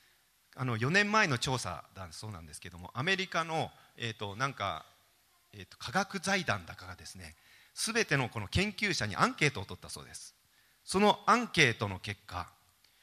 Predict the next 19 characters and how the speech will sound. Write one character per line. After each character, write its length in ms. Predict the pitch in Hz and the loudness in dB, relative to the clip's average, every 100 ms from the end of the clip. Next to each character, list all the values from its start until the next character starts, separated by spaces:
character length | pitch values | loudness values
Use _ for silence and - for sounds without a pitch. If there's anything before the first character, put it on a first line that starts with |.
| _ | _
な 160 | 123 208 | 2 2
ん 100 | 170 | 2
と 260 | - 90 - | -4 -6 -8
三 280 | - 202 139 | -2 -2 0
十 160 | 110 | -6
六 180 | 87 - | -8 -6
パ 120 | 107 | -4
ー 20 | |
セ 120 | 104 101 | -4 -8
ン 40 | |
ト、 180 | - - _ - | -10 -20 _ 4
四 260 | 170 240 240 | 6 6 6
割 240 | 233 196 | 4 4
弱 280 | 220 220 147 | 0 0 2
の 300 | 123 98 - - | 2 2 -2 -12
科 140 | - 131 | -4 0
学 200 | 147 - | 2 2
者 160 | 85 | -2
が、 260 | 90 90 | -4 -8